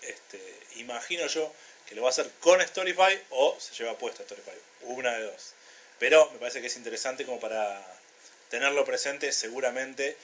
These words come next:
imagino incluso antes del Mundial, que me parece que es como el próximo gran evento de,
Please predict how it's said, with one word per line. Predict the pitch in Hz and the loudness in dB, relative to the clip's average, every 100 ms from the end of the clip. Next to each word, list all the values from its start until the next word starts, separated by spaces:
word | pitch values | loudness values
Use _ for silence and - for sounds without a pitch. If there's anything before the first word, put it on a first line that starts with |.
| - - | -20 -10
imagino | 123 - 202 | -6 -4 -4
incluso | 156 - - | -6 -8 -6
antes | 135 127 | -4 -6
del | 120 113 | -6 -10
Mundial, | 123 139 139 139 - - - - | -6 0 0 -2 -14 -20 -20 -16
que | |
me | 110 | -8
parece | 107 110 | -8 -6
que | 110 | -10
es | |
como | 107 | -12
el | 104 | -12
próximo | 113 110 104 | -12 -12 -6
gran | 110 135 127 | 2 4 4
evento | 113 117 110 107 | 0 -6 -8 -14
de, | 107 | -14